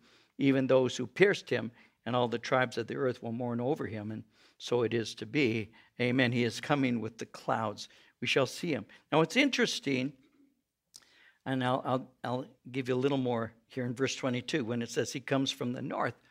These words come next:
Why is that significant? That is, is significant because that is a, a symbol. The north is a symbol of God's throne room. Um, how do we know that? Well,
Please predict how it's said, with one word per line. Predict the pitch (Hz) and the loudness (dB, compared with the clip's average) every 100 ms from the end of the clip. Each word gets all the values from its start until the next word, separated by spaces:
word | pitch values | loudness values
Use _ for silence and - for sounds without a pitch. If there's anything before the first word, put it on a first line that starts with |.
| _ _ _ _ _ _ _ _ | _ _ _ _ _ _ _ _
Why | 156 185 | -4 -2
is | 190 135 | -2 2
that | 160 156 - | 2 2 -2
significant? | 143 110 113 117 - - - - - _ _ _ - | -4 -4 -6 -8 -10 -12 -16 -18 -20 _ _ _ -6
That | 147 220 | 0 0
is, | 254 143 - _ - - _ _ _ _ _ | 0 -8 -12 _ -20 -20 _ _ _ _ _
is | 143 139 - - _ | -2 -2 -4 -14 _
significant | - 151 139 247 294 226 - - - | -4 -2 0 0 0 -2 -2 -2 -4
because | 139 - 143 135 123 - _ _ _ - 117 | -10 -2 0 2 -2 -10 _ _ _ -20 2
that | 147 196 | 4 6
is | 175 127 | 4 2
a, | 151 131 120 - - _ - | 2 4 2 -2 -16 _ -6
a | 127 | -4
symbol. | - - 240 165 117 | -2 4 4 4 0
The | 131 | 0
north | 202 214 | 0 0
is | 156 123 | -2 -2
a | 120 | 0
symbol | - 214 151 127 - _ _ _ _ _ | 2 2 2 -2 -6 _ _ _ _ _
of | 113 113 117 | -4 -2 0
God's | 127 135 - | 0 0 -4
throne | - 127 131 113 | -4 -2 0 -2
room. | 101 104 - _ _ _ _ _ _ _ _ _ 120 | -6 -12 -18 _ _ _ _ _ _ _ _ _ -2
Um, | 123 123 120 | 0 2 0
how | 117 143 | -2 -2
do | 156 | 0
we | 147 | 2
know | 135 139 123 | 4 4 2
that? | 113 107 - | 0 -2 -2
Well, | 165 233 | -2 -2